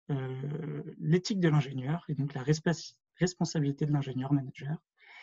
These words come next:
Il permet d'aborder les sujets liés à la responsabilité de l'ingénieur manager au sein de la société. L'objectif étant de former des ingénieurs responsables et consciencieux de leurs actes en sortie d'école. Les deux derniers thèmes portent sur la culture générale,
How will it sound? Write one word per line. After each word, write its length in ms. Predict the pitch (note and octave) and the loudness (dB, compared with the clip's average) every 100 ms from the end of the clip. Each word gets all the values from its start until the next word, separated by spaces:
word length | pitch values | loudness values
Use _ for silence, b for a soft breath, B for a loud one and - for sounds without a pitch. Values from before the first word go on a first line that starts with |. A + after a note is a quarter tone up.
| B | B
Il 120 | D#3+ | 8
permet 240 | F3 G3 G#3 | 10 10 10
d'aborder 680 | F3 F3+ - F3 E3 G#3 | 8 6 2 4 10 10
les 120 | G#3 | 10
sujets 340 | F3+ - E3 G3 | 4 4 8 8
liés 160 | F#3 | 10
à 40 | F3 | 8
la 120 | E3 | 6
responsabilité 880 | F3 - G3+ - F#3 F#3+ F3 D3+ C#3+ | 4 4 2 4 4 4 2 -2 0
de 100 | D3 | 2
l'ingénieur 380 | D#3 D3+ D#3 D3+ | 4 8 10 10
manager 600 | D#3 D3+ D#3 F#3 G3+ - | 8 6 4 2 2 0
au 100 | E3+ | 2
sein 160 | D#3 F#3 | 6 6
de 60 | |
la 60 | E3+ | 4
société. 500 | D3 C#3+ D3+ C#3+ - _ _ _ _ b b | -2 -2 -2 -2 -10 _ _ _ _ b b
L'objectif 560 | D3+ D3 D#3+ - A3+ - b b - | 6 8 6 6 -2 -2 b b -4
étant 200 | C#3+ E3+ | 4 4
de 80 | E3 | 6
former 300 | F3 E3+ D#3+ | 8 8 8
des 200 | D3+ D3+ | 6 4
ingénieurs 520 | C#3+ C3+ C3 C#3 _ _ - | 4 0 -2 -10 _ _ 6
responsables 760 | G#3 G#3 F3 - C#3+ C#3+ D#3+ - _ - | 6 6 2 0 0 0 -2 -4 _ 0
et 100 | D3 | 2
consciencieux 600 | - A#3 - F3 - E3+ | 4 4 4 0 0 2
de 80 | D#3+ | 2
leurs 320 | C#3 C3+ C#3 | 0 0 -2
actes 340 | D#3 - - _ _ - | -2 -4 -20 _ _ -8
en 80 | |
sortie 340 | C#3 C#3 - D#3+ | -6 -6 -2 0
d'école. 300 | C3+ - - _ _ _ _ b b b b - | 0 -4 -20 _ _ _ _ b b b b 4
Les 120 | D#3 | 8
deux 140 | D#3 A3+ | 12 12
derniers 380 | G3 F3+ E3 | 10 6 2
thèmes 440 | E3 F3+ A3+ B3 G3+ | 4 6 6 4 0
portent 180 | F3+ - | -4 -2
sur 120 | E3 | 0
la 120 | D3+ | 0
culture 360 | D3+ A3+ A3 A#3 | 4 2 4 4
générale, 500 | F3 D#3 C#3+ D3+ | 6 4 2 0